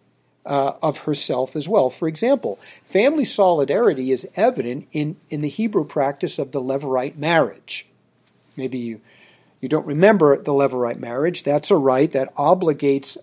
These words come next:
a, the brother of a deceased man to marry his widow in the case she has no children,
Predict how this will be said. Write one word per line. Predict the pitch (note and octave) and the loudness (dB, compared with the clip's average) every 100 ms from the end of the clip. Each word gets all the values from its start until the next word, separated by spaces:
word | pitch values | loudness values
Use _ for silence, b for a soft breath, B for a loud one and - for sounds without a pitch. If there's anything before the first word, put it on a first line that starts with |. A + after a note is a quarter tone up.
| - | -10
a, | D3 C#3 B2 - | -8 -8 -10 -16
the | F3 D3+ | -8 -8
brother | A#2+ C#3 D#3+ G#3 D3 C#3+ | -6 2 6 6 6 2
of | - C3+ | 0 -4
a | C3+ | -4
deceased | - C3 - F3 G#3 A3 - | -4 -8 -6 -4 -4 -6 -8
man | B2+ A#2 G#2+ G2+ D3 - b b b - | -14 -14 -16 -20 -20 -20 b b b -2
to | F#3+ | 0
marry | D#3+ D3+ E3 F#3+ F3 | 2 4 6 6 4
his | B2+ - F#3 F3 C#3+ | 0 4 6 6 2
widow | D3+ A3 B3+ A2+ G#2+ A2+ D#3+ B B B | -4 -2 0 -2 -6 -12 -14 B B B
in | D#3+ | -2
the | D3+ | 0
case | D3 F#3 G3+ | 0 0 0
she | - F3 | -2 -2
has | D#3+ D3+ D#3 | 0 -2 -2
no | C3+ | -2
children, | B2+ - A#3+ B3 C#3 A2 A2+ D3 | -2 2 4 4 2 -10 -18 -20